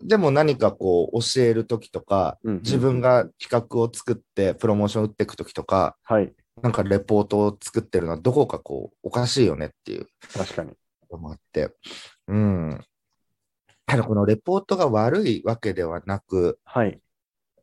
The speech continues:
Speaker 1: えっと、そこもレポートのね、
Speaker 2: うん。
Speaker 1: うーんと、まあ、たい-、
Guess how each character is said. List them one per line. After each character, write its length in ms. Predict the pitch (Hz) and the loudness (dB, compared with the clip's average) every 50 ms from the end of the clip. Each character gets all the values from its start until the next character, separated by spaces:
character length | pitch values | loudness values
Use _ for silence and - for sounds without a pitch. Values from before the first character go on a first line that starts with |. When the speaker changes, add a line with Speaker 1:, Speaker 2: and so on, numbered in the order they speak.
| _ | _
Speaker 1:
え 40 | - | -20
っ 40 | - _ | -20 _
と、 160 | - - - | -12 -12 -12
そ 140 | - - 123 117 | -4 -4 -4 0
こ 120 | - 135 | 0 0
も 440 | 139 139 139 139 135 135 131 131 - _ | 2 4 4 6 6 4 4 0 -4 _
レ 140 | - 110 104 | -8 -8 -8
ポ 180 | 104 - 135 139 | -4 -2 -2 0
ー 40 | 135 | 0
ト 120 | 139 139 | 0 -2
の 120 | 135 135 | -2 -2
ね、 280 | 135 151 151 110 - - _ _ _ _ _ | -2 0 -2 -2 -4 -6 _ _ _ _ _
Speaker 2:
う 60 | 101 | -8
ん。 220 | 95 90 85 92 _ _ _ _ _ _ _ _ _ _ - | -6 -6 -10 -14 _ _ _ _ _ _ _ _ _ _ -14
Speaker 1:
う 40 | 78 | -12
ー 280 | 80 78 69 67 65 58 | -12 -12 -12 -12 -14 -16
ん 40 | |
と、 600 | - - 62 58 50 50 50 50 - - - - _ _ _ _ _ _ _ _ _ _ _ _ - - - - _ _ _ _ | -10 -8 -6 -6 -4 -6 -6 -8 -8 -10 -12 -14 _ _ _ _ _ _ _ _ _ _ _ _ -20 -20 -20 -20 _ _ _ _
ま 100 | 90 85 | -10 -10
あ、 20 | - | -8
た 180 | - - 120 117 | -4 2 4 4
い-、 80 | - | 2